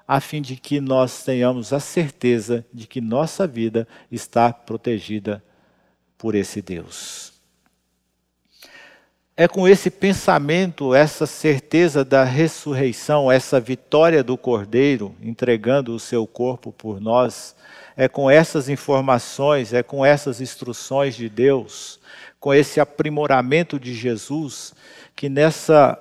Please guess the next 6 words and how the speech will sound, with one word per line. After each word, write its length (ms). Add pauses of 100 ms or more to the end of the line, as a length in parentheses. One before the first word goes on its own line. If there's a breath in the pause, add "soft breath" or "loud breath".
(120)
oportunidade 1200
ou 140
nessa 520
ocasião 920
nós 240
podemos 600